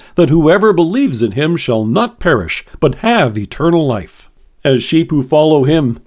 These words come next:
you and I are blessed to hear his voice, his word telling us, "I tell you the truth, whoever hears my word and believes him who has sent me has eternal life and will not be condemned. He has crossed over from death to life."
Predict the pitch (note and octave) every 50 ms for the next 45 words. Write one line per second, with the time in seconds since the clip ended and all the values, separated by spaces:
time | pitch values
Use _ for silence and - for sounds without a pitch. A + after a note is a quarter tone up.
0 | _ _ - E3 F#3 F3+ E3+ E3+ D#3+ D3+ B2 A2 A2 G#2+ A2+ C#3 C3+ B2+ - -
1 | - A2+ F#2 - C#3+ D#3+ D3 C#3+ D#3 C3+ A2 G2 A2 B2 A#2+ B2 A2 F#2 - -
2 | - _ _ C#4 C#4+ C#4 F3 C3+ B2+ C#3 F3 A#3+ C#4 C4 F3+ A#2+ G#2+ G2+ - -
3 | F3+ G3 F3 B2+ A2 F#2 D#2+ - - - - _ _ _ _ - C#3 B2 - -
4 | D#3 E3 F#3 F#3+ G3 F#3 G3+ G3+ - - E3 D#3+ B2+ G2 - - - - - -
5 | - - - A3 A#3+ C4 C#4 C#4+ G#3 D#3+ B2 - - F3+ G3+ G#3+ G#3+ F#3 C3+ D#3
6 | D#3 F3 G3 G3+ E3+ C3+ C#3+ D3+ F3 G3+ A3+ A3 E3+ - - A#2+ A2+ G2+ G2+ G#2
7 | G#2+ C#3+ F#3 G#3+ G3 E3 - F#3 F#3+ F#3+ E3+ E3+ D#3+ C#3 B2 A#2+ - - C4+ C#4
8 | C4+ - B2+ A#2+ B2 A#2 - - _ - F3 F3 D#3+ C#3+ B2+ A2+ G#2+ A2 G#2+ G2+
9 | - - E3 F3+ F#3 F#3 F3 D#3 D3+ E3+ G3+ A3 G#3+ - - A#2 G#2+ G#2 G#2 G#2
10 | A#2+ F3+ A3 A#3 A#3 A3+ A3+ A3 A3+ A3+ _ A3+ G#3+ D#3+ - - D3+ C#3+ C#3+ D#3+
11 | F3 D#3 A2+ F#2+ E2+ D#2 - _ _ - G3 E3+ C#3 A#2 - - - - D#3 D3
12 | D3 D3 - - - G#3 B3+ C#4 G3+ B2 A2 G#2+ G#2+ - B2+ A2 A2 G2 A2 D3+
13 | G#3+ A3 A3+ - - A3+ G#3+ E3+ D#3 C3+ G2+ D#2+ - - -